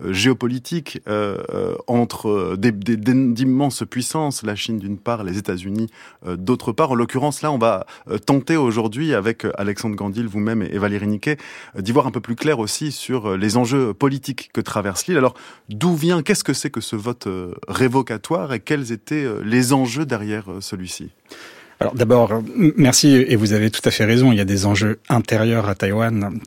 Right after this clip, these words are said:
Speaker 2: qui ont un impact très fort sur, euh, les relations de Taïwan avec, euh,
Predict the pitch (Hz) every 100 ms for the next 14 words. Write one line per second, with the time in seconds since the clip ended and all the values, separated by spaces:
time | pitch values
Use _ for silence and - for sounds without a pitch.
0 | - - 101 101 95 95 98 101 - 104
1 | - - 101 156 - 113 - 127 101 92
2 | - _ - - - 98 92 - 117 -
3 | 113 110 104 98 98 98 92 95 101 98
4 | 90 90 -